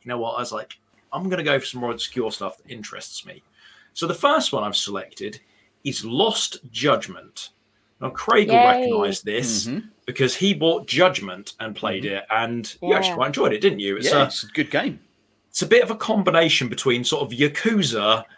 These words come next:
Speaker 2: Mm.
Speaker 1: and a beat 'em up and just absolutely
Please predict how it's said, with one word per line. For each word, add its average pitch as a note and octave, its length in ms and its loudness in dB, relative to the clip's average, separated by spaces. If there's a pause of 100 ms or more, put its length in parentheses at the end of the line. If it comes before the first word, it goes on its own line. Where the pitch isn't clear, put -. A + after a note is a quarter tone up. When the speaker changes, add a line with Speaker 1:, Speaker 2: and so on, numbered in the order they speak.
(120)
Speaker 2:
Mm. F#3 160 10
Speaker 1:
and C3 120 4
a - 40 -6
beat F3 300 2
'em A2 80 -2
up G#2+ 280 2 (120)
and A2+ 420 -2
just - 320 -8 (380)
absolutely D3+ 720 -2